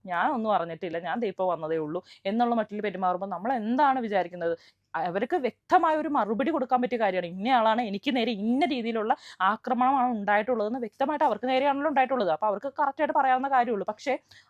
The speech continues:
അവരെന്തോ പിന്നത്തേക്ക് മാറ്റി വെച്ചിട്ടുണ്ട്. ഇത് ചെറുത്, ഇതൊക്കെ ഓലപ്പടക്കങ്ങൾ. ഇനി എന്തോ വലിയ,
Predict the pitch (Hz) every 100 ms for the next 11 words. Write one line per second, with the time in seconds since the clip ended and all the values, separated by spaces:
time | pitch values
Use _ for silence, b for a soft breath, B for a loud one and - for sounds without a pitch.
0 | 185 190 349 277 254 - 233 247 262 277
1 | 294 359 254 285 269 214 202 196 143 165
2 | 240 349 311 381 277 - _ _ - 311
3 | 330 269 247 285 320 339 254 233 185 151
4 | 147 196 262 247 262 196 202 294